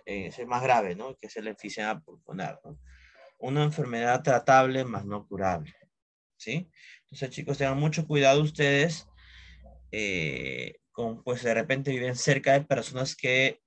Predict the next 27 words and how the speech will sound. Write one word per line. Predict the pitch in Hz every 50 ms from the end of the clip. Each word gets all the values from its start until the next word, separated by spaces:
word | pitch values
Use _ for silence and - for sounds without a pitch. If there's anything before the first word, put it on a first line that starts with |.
| _ _ _ _ _
inhalen | 123 120 117 120 120 131 135
cigarrillo, | 131 - 143 127 110 107 113 139 196 240 208 131 107 -
porque | - - - 120
hay | 127 143
gente, | 151 - 226 262 277 214 - 120 110
¿no? | 117 135 175 180 -
Que, | - -
por | - 104
ejemplo, | 104 - 120 127
los | 127 127
más | 123 127 131
abuelitos, | 135 123 120 110 110 117 156 - 156 151 - - - - - - - - - _ _ - - -
que | - 110 110
ya, | 107 117 120 120
pues, | - 117 117 - _ _
años, | - 127 143 156 151 147 131 127 135 - - - - _ _ _ _ _ - _ _ _
este, | - 110 107 107 107 107 - - - - - - 107 101 98 95 95 92 92 92 - 156 151 - - _ _ _
consumen, | - 120 117 110 - 143 139 139 139 139 147 _
bueno, | - 135 143 135 123 123 - -
inhalan | 127 127 127 151 156 175 165 147
cigarrillo, | - 139 117 113 123 131 135 156 160 147 147 180 - - _ _ _ _ _ _ _ _ _ _ _ _ - - - -
no, | - 139 147 160 185 202 202 190 175 175
no | 180 175
aceptan, | 165 - 220 220 170 - - 113 113 120
¿no? | 135 151
<laughs> | 151 - - - 127 123
Dicen, | 117 123 123 131 127 - -